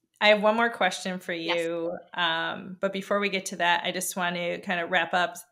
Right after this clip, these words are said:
Speaker 1: Thank you so much, um, for being on the podcast today. I think there's just so many people within our industry that I think will just be a little bit better for listening to this podcast, and then even much better if they get a chance to meet you in person and, and have a meaningful conversation. So I appreciate your time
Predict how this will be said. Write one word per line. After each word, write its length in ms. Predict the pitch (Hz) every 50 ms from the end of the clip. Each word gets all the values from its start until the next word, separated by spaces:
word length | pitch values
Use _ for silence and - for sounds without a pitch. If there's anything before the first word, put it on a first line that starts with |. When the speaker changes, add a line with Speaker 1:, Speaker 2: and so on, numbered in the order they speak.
| _ _ -
Speaker 1:
Thank 220 | 240 240 240 233
you 80 | 226 208
so 180 | 196 - 190 165
much, 460 | 156 160 160 160 - - - - - - _ -
um, 380 | - 185 170 165 160 165 170 175
for 140 | - 180
being 180 | 170 170 170 170
on 80 | 165 160 170
the 60 | 170
podcast 480 | - 160 156 - - 180 160 160 - -
today. 300 | - 170 175 170 170 170
I 60 | 175
think 320 | 180 208 196 196 190 - _ - - - - - _ -
there's 160 | 208 220 190
just 300 | 220 233 - - - -
so 180 | 233 214 214 214
many 240 | 220 226 226 226
people 320 | 220 - 220 202 202 196 190
within 300 | 185 190 190 185 180 180
our 100 | 180 175
industry 640 | - 165 180 180 180 180 - - 185 185 180 180 180
that 160 | 165 175 156
I 100 | - 175
think 260 | 180 - 196 185 185
will 100 | 180 185
just 240 | 180 180 180 - -
be 400 | - 185 180 175 175 170 165 - _ - - _ _ _ _ _ _ _ _ -
a 60 | 214
little 280 | 202 196 208 208 214 214
bit 220 | 208 214 208 208
better 320 | - 185 180 180 185 196 214
for 180 | 202 - 196
listening 360 | 185 180 185 - - 190 185 185
to 120 | - -
this 160 | 175 180 180 -
podcast, 760 | - - 175 165 180 185 220 196 196 208 233 233 - - - -
and 220 | - 196 185 185 185
then 300 | 180 185 185 185 185 - -
even 400 | 233 220 202 190 202 196 190 170 - _ _ _ _ _ -
much 400 | - 196 208 208 214 214 - -
better 280 | - 175 160 160 165 160
if 180 | 160 - 185 -
they 140 | - 175 175
get 140 | 175 180 175
a 40 | 175
chance 280 | - - 175 180 -
to 60 | -
meet 220 | 175 170 170 - -
you 60 | 180 175
in 80 | 175
person 380 | 180 - - 180 - - 185 -
and, 200 | - - - -
and 140 | - 185 180
have 160 | 180 175 165
a 60 | 165 165
meaningful 400 | 165 165 160 160 160 - 180 180
conversation. 800 | - - - - - - - - - - 190 - - - - 196
So 140 | 190 - 190
I 40 | 175
appreciate 480 | 175 175 - 185 185 - - 190 - -
your 120 | 170 175
time 440 | 175 - 180 165 160 160 165 175